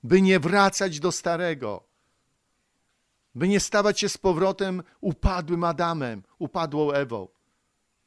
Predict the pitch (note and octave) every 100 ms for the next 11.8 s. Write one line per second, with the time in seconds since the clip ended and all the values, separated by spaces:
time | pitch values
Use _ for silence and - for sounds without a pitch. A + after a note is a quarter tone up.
0 | _ _ _ _ _ _ _ _ _ _
1 | A2 C#3+ B2+ - D#3 - D3 D3 - C#3+
2 | - C3+ - A#2+ - G#2+ A#2 G2 A#2 G#2+
3 | G2+ A2 G2+ F#2+ _ _ _ _ F#3+ F#3
4 | C#3+ - - _ - C#3 D3 - C3+ B2+
5 | C3 A#2 - G2+ F#2+ _ _ _ _ _
6 | _ _ _ _ _ _ _ D#3 D#3 G3
7 | E3+ G#3+ - G3 F#3 F3+ F#3+ F#3 - A2
8 | D#3 C#3 C#3 C3 G#2+ C3 B2 C3 A2+ F2
9 | _ _ _ _ _ _ _ _ _ _
10 | _ _ _ F3+ G#3+ D#3 C3 A2 F#2 E3
11 | F#3+ - F3 D3+ E3 D3 - F2